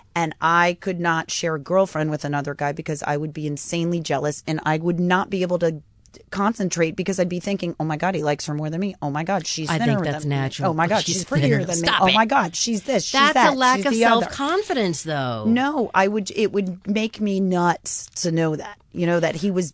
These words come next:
Speaker 1: dating somebody else. It would make me nuts.
Speaker 2: But look how you've changed your mind on someone who's cheated on you. You wouldn't throw the baby out with the bathwater now, so maybe you could do it.
Speaker 1: It depends also how much of the cheating is a real relationship or just a physical
Speaker 2: Are, yeah,
Speaker 1: thing.
Speaker 2: what, are you in love?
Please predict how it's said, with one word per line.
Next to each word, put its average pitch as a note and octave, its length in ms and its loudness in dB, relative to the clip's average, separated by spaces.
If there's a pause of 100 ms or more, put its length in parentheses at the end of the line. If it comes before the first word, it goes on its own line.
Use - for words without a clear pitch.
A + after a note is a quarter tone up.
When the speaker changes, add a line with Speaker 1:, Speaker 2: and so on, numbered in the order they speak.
(120)
Speaker 1:
dating E3+ 320 2
somebody D3 280 -4
else. C#3+ 160 -6
It G#3 40 -8
would G#3+ 80 -2
make A3 160 -2
me G#3 60 -2
nuts. F#3 300 -4
Speaker 2:
But C#4+ 100 -4
look D#4+ 200 -4
how D4+ 80 0
you've C#4 180 0
changed C#4 340 0
your A#3 80 -2
mind A#3 380 2
on G3+ 220 0
someone G#3+ 320 0
who's G3+ 260 0
cheated D4 340 -2
on C#3 180 0
you. A#2 340 -2
You E3 140 -4
wouldn't F3 300 -2
throw E3+ 240 -2
the D#3+ 100 -4
baby D#3+ 340 0
out C3 100 -2
with C#3+ 100 -8
the E3+ 60 -4
bathwater E3 560 0
now, G2+ 260 -6
so - 180 -8
maybe E3 260 -2
you B3 120 -8
could - 280 -8
do C3 180 -2
it. - 160 -14
Speaker 1:
It F3 140 -4
depends G3+ 420 0
also F3+ 600 4
how F3+ 140 2
much F3 240 -2
of D3+ 140 -4
the E3 100 -2
cheating E3+ 420 -4
is D3+ 160 -8
a D#3 40 -6
real E3 280 -2
relationship D#3+ 680 -2
or D3 40 -6
just C#3 240 -8
a B2+ 40 -10
physical F#3 320 -2
Speaker 2:
Are, F3+ 40 2
yeah, D#3+ 120 2
Speaker 1:
thing. D3 100 -4
Speaker 2:
what, F#3 200 -2
are E3+ 80 -4
you D#3 180 -4
in C3+ 160 -4
love? A2 320 -10